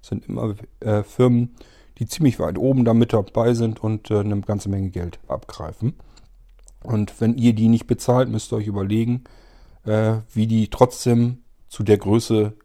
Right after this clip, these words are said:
gelangt sind, wo das Geld dann herkommt. Das sind im Prinzip einfach alles nur eure Daten, die die erfassen und damit handeln können. So, und damit sie das können, brauchen sie möglichst viele Anwender, möglichst viele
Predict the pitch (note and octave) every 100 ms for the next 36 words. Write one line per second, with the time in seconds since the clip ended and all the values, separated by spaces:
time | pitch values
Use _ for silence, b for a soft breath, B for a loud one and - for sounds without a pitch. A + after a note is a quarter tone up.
0 | _ _ - G#2 G2+ C3 - C3+ C3+ C3+
1 | - G2+ - G#2+ G#2 G2 G2 A2 A#2+ A2
2 | A2 - b b b - G#2 G2 G2 G2
3 | - G2+ - G2 G2 D#2+ G2 - G#2 G2
4 | b b b - G#2 G#2 G#2+ G#2 - G2
5 | F#2 F#2 F#2+ - G2+ - G2+ F#2+ F#2 G2+
6 | F#2+ E2+ F2 F#2 F#2 F#2 - b b b
7 | b b A2+ A2 A2+ A2 G#2+ - - C3
8 | D#3+ A#2+ A2+ A2 A2 C3 C3+ A#2+ - A#2+
9 | C3+ G2 A2+ D3+ D#3+ D#3 D#3 D3 _ -
10 | A#2 A2+ - A2 G#2+ C#3